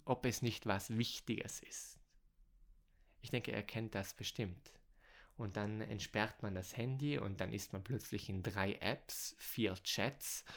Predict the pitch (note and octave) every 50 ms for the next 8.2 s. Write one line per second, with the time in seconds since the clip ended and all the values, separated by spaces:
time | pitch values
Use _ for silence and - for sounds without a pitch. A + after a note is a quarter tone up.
0 | - - - - - - - A#2+ G#2+ G#2+ G#2+ G#2 G#2 G#2 G#2+ G#2+ G#2 - - -
1 | - - A2 G#2 G2+ G2+ G2 G2 G2 F#2+ F#2+ F#2+ F#2+ F#3+ - - - - - A#2+
2 | G#2 G2+ G#2 - A#2+ A2+ A2 B2+ A2+ G#2 - - - C3 B2+ - - - - -
3 | - B2+ A#2 B2 B2 - - B2 A2+ A2+ A2+ A#2 A#2 A2+ A2+ A2+ - A2+ A2+ G#2+
4 | - A2 G2 - - A#2 A2 G#2+ G#2 A2 G2+ F#2 F#2 F2 F2 - - - - -
5 | - - - - - - - - - - - - - - - B2 - B2 A#2+ -
6 | - C3 - - - - - - - - - - - - - - - - B2+ G#2+
7 | A2 A#2+ A#2 G2+ F#2 - - F#2+ G#2 B2 C3+ - - - B2 B2 B2+ B2 - -
8 | C3+ B2+ B2